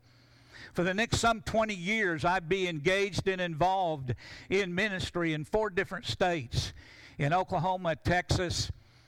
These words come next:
and Arkansas, and the state of Washington. We would end up going to New Zealand as missionaries. And I never will forget about God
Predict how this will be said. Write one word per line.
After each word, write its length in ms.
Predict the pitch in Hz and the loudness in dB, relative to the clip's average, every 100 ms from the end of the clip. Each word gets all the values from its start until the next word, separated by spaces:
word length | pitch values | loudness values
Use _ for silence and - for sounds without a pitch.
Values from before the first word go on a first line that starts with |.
| - - | -20 -6
and 160 | 131 131 | -2 0
Arkansas, 760 | 156 - 160 - 160 143 151 151 - | 0 -2 -4 -2 0 0 -4 -8 -4
and 160 | 143 | -2
the 40 | 147 | -2
state 300 | - 147 131 | 0 0 0
of 60 | |
Washington. 760 | 117 131 123 - 92 - 113 90 - - - - - - | 0 0 -2 -6 -4 -4 -4 -6 -14 -20 -20 -20 -14 0
We 100 | 214 | 2
would 160 | 233 233 | 2 2
end 160 | 240 | 2
up 160 | 233 185 | 2 2
going 320 | 208 247 240 | 2 2 0
to 80 | 196 | -2
New 240 | 208 233 | 0 0
Zealand 420 | 180 220 226 196 | 0 2 2 0
as 160 | 180 139 | -2 -2
missionaries. 960 | 160 208 - 180 160 135 107 98 - - - - - - - - - - | 0 0 0 0 0 0 -2 -4 -4 -6 -8 -20 -20 -20 -20 -20 -20 -4
And 140 | - 202 | 0 2
I 100 | 247 | 4
never 300 | 269 277 269 | 2 2 2
will 200 | 226 240 | 2 0
forget 440 | - 185 185 226 | 0 -2 2 2
about 480 | 190 180 175 160 131 | 4 2 2 -2 0
God 440 | 202 226 254 240 | 2 2 2 -2